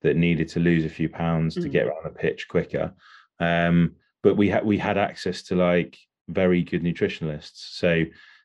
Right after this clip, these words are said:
Speaker 1: you know, you could have a food diary. You know, we had some of the best in the business in terms of strength and conditioning, um, that would look after all your programs. So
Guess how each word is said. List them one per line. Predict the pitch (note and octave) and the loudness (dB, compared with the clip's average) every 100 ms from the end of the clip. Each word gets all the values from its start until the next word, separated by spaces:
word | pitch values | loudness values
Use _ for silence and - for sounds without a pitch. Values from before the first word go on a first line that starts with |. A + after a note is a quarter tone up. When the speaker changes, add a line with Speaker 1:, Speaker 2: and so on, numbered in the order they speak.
| - | -4
Speaker 1:
you | F#2 | 0
know, | E2+ | 2
you | E2+ | 0
could | - D#2 - | -2 -10 -8
have | E2+ E2 | -4 -4
a | |
food | - F#2 F2 | 0 2 2
diary. | F2 E2+ E2+ E2+ E2+ | 2 2 4 2 0
You | E2 E2 | 0 -2
know, | D#2+ | -2
we | |
had | E2 D#2+ - | -2 -6 -10
some | - | -4
of | E2 | -2
the | E2 | -2
best | D#2+ - E2 | -4 -4 -4
in | |
the | E2 | 0
business | E2+ E2+ E2 - | 0 0 -2 -4
in | |
terms | E2 F2 E2 | -4 0 0
of | E2 | -2
strength | - E2+ E2 | -2 -2 -2
and | E2+ | -4
conditioning, | E2 F2 F2 - F2 F2 E2+ - - - _ F2 | -2 0 0 -2 0 0 0 -6 -20 -20 _ -2
um, | E2+ E2 | 2 2
that | E2 | 2
would | E2+ | 2
look | F2 E2+ F2 | 0 -2 -2
after | D#2+ - F2+ | -4 -2 0
all | E2+ E2 | 0 0
your | E2 | 0
programs. | - F2+ F2+ E2 E2 D#2+ | 0 0 2 -2 -2 -4
So | F#2 | -2